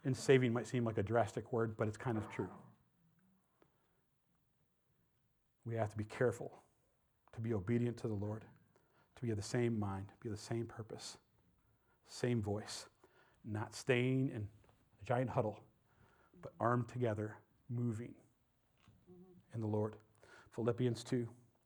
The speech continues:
verse one, "Therefore," I love the way this is worded, "if there is any encouragement in Christ," if there is any, like, the words are like, if this is true,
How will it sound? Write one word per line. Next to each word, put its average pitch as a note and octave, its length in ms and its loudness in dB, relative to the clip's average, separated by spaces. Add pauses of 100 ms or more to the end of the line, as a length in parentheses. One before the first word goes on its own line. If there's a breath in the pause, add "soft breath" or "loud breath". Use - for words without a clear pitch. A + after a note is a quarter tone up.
verse A2 200 -4
one, A2+ 160 0
"Therefore," B2+ 480 8 (1120 soft breath)
I A2+ 60 -8
love A#2+ 180 6
the A#2 80 2
way A2 120 8
this G#2+ 180 2
is G#2+ 80 -2
worded, A2 340 0
"if A#2+ 220 0
there D#3 200 12
is D#3 280 10
any E3+ 280 6
encouragement A2 540 0
in G2 60 -4
Christ," - 440 -4 (280)
if - 300 -2 (200)
there F#2 140 -6
is E2+ 100 -8
any, F2 160 -8 (160)
like, F#2+ 120 -14
the G2+ 100 -6
words G#2 220 -2
are G2+ 40 -4
like, F#2+ 100 -8 (300)
if D#3+ 280 4
this C#3+ 160 0
is C3 100 0
true, B2+ 240 6